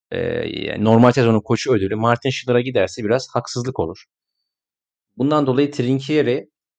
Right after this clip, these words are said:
ve, e, Igor Kokoschkov arasında kaldım ben de. Normalde Andrea Trinchieri iki bin on altı iki bin on yedi sezonunda çok güzel bir kadroya sahipti.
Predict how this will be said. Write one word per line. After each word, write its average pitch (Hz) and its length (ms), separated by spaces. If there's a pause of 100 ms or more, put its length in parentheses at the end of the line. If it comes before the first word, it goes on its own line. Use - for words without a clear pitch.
(120)
ve, 117 380 (380)
e, 104 180
Igor 123 300
Kokoschkov 131 420
arasında 113 320
kaldım 80 420
ben 80 180
de. - 120 (640)
Normalde 147 380
Andrea 139 380
Trinchieri 143 520
iki 135 240
bin 147 100
on 151 120
altı 135 260
iki - 240
bin 139 100
on 143 120
yedi 135 160
sezonunda 117 680 (420)
çok - 300
güzel 113 280
bir 110 80
kadroya 90 420
sahipti. - 520